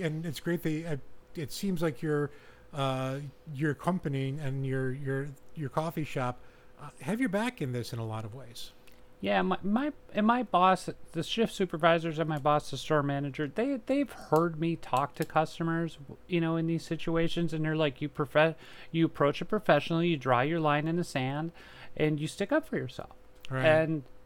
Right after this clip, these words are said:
Speaker 2: if anybody were to ever call in and complain about that, we would, we would defend you because you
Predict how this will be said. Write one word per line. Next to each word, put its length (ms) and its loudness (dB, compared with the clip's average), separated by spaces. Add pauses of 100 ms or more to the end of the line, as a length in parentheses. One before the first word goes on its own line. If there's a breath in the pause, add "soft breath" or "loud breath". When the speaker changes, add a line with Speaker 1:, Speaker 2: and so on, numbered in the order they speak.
(240)
Speaker 2:
if 220 2
anybody 420 6
were 180 4
to 60 4
ever 220 4
call 320 4
in 80 0
and 100 0
complain 400 -4
about 240 -2
that, 220 2
we 120 0
would, 340 -2
we 120 2
would 180 -4
defend 460 0
you 100 0
because 400 -2
you 120 -4